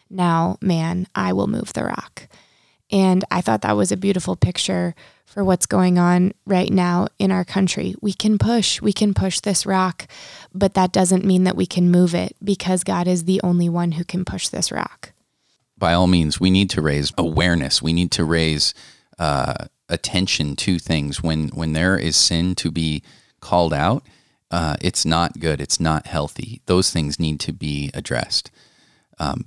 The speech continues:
Speaker 2: but then what is the solution? And r-, I think in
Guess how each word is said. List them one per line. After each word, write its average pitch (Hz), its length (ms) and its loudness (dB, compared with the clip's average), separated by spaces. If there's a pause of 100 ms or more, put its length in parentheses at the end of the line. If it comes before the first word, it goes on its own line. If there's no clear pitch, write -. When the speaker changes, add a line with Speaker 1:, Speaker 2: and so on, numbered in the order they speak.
Speaker 2:
but 80 280 0 (320)
then 92 440 2
what 80 320 0
is 78 160 0
the - 100 -8
solution? - 720 -4
And 76 320 -2 (300)
r-, - 160 -4
I 82 140 -2
think 85 240 -2 (120)
in 80 240 -2